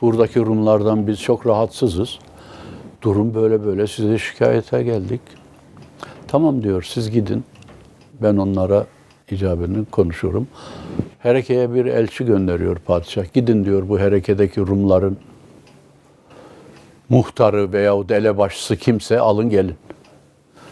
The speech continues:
Gidiyor, alıyor, geliyorlar saraya. Askerler, emir kulu tabii. "Buyur padişahım.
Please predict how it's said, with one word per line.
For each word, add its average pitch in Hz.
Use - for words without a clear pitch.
Gidiyor, 120
alıyor, 113
geliyorlar 101
saraya. 98
Askerler, 87
emir 98
kulu 82
tabii. 90
"Buyur 131
padişahım. 104